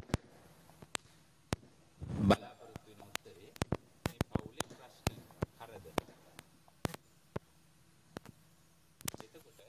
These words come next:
එතකොට මේ ලැබෙන පිළිතුර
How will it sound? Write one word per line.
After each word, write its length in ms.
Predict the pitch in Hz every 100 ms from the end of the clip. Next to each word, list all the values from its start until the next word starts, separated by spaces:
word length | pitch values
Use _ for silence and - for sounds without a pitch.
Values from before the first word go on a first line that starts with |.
| - - - - - - - - - - - - - - _ _ _ _ _ _ _ _
එතකොට 400 | - 160 - - 113 123 - - - - - - - - - - - - - - - - - - - - - - - - - - - - - - - - - - - - - - -
මේ 180 | 143 151
ලැබෙන 420 | 123 120 175 180 170 - - - - - -
පිළිතුර 520 | 131 143 180 131 101